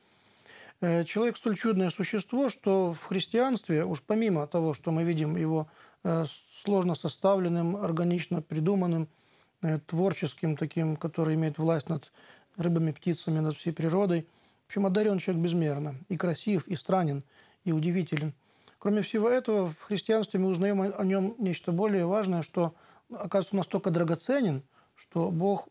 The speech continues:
воплотился и вочеловечился. То есть Бог сам стал человеком. Настолько важен человек, что он,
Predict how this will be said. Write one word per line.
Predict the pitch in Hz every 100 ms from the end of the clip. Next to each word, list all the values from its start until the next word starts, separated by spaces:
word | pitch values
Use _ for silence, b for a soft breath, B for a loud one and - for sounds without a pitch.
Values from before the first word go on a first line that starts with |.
| _
воплотился | 190 160 175 165 262 233 - 156 147 - -
и | 185
вочеловечился. | 180 196 196 196 196 147 127 151 -
То | 160
есть | 160
Бог | 156 190 - b b
сам | - 190 185
стал | 120 - 135
человеком. | - 170 175 143 - 139 b b b
Настолько | 156 - 180 160
важен | 185 175 139 139
человек, | - 160 151 131
что | - 165
он, | 190